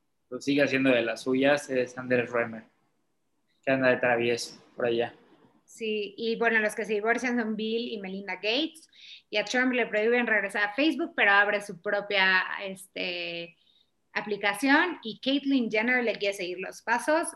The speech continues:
Speaker 2: siendo una celebrity, este, machista y racista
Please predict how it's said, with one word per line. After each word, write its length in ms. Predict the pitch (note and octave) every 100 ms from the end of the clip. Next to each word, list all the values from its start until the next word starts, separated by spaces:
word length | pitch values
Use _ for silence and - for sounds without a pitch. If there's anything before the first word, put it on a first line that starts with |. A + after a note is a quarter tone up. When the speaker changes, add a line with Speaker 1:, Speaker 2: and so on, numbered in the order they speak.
| -
Speaker 2:
siendo 560 | - A3+ A#3 A#3+ C4+ C4+ - - _
una 260 | - A#3+ A#3
celebrity, 1000 | A3+ G3+ G#3+ B3 C#4 C4+ C4+ C#4+ D4+ -
este, 1040 | G3+ G#3+ G3 - - F3+ F3+ F3+ F3+ - -
machista 880 | G3+ G3 - B3 A3+ C#4+ D4 C#4 B3+ _
y 280 | - F#3+ F3
racista 1080 | E3+ F3 - A3+ G#3 B3 B3 C4+ A#3+ -